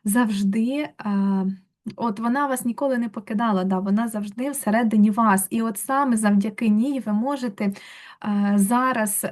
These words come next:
ставити цілі, вже ста-, мріяти. А, дивіться, що таке мрія і що таке ціль. Далі ми, я трішки розповім, да, але хочу наперед забігти. Мрія — це ось ота нездійсненна дитяча мрія, да, яку ми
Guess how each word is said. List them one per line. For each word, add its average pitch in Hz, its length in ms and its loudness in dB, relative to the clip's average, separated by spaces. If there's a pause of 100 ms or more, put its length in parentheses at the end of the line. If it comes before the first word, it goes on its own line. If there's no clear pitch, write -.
ставити 240 580 2
цілі, 285 380 0
вже 214 240 -2
ста-, 214 380 0
мріяти. 220 920 6 (400)
А, 190 220 4
дивіться, 208 360 0
що 190 160 -2
таке 214 260 -2
мрія 262 400 2
і 196 60 -4
що 240 160 -8
таке 226 260 -12
ціль. 196 300 -4
Далі 208 240 2
ми, 190 160 6
я 190 120 2
трішки 208 380 -6
розповім, 220 480 -2
да, 208 180 0
але 196 180 4
хочу 202 320 -2
наперед 196 440 2
забігти. 190 560 -4 (600)
Мрія — 214 600 4
це 220 180 2
ось 208 240 2
ота 202 240 0
нездійсненна 202 880 4
дитяча 202 640 -4
мрія, 214 480 0
да, 208 220 2 (520)
яку 214 300 -2
ми 214 200 2